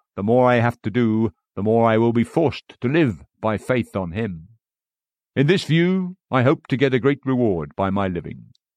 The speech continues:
I will want Jesus more and will get closer to him. Whatever anticipations of trouble Romaine may have formed in his mind, he met with comparatively little at Blackfriars. In fact,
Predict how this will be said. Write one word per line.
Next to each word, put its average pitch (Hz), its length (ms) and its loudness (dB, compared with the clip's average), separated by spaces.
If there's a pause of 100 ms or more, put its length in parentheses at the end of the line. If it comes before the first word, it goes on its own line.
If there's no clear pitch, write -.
(340)
I 95 120 2
will 113 160 4
want 151 260 0
Jesus 131 500 0
more 110 520 0 (260)
and 98 120 -4
will 98 120 -2
get 113 240 -2
closer 123 360 -2
to 80 160 -10
him. - 240 -14 (1300)
Whatever 214 500 2
anticipations 151 800 0
of 101 120 -4
trouble 113 420 0
Romaine 123 580 0
may 127 180 0
have 117 140 2
formed 120 520 0 (100)
in 107 80 -2
his 98 180 -4
mind, 117 540 -2 (580)
he 143 80 4
met 175 380 0
with 147 160 2
comparatively 147 760 0
little 180 460 -2
at 98 140 -6
Blackfriars. - 840 -6 (540)
In 175 80 4
fact, - 420 -2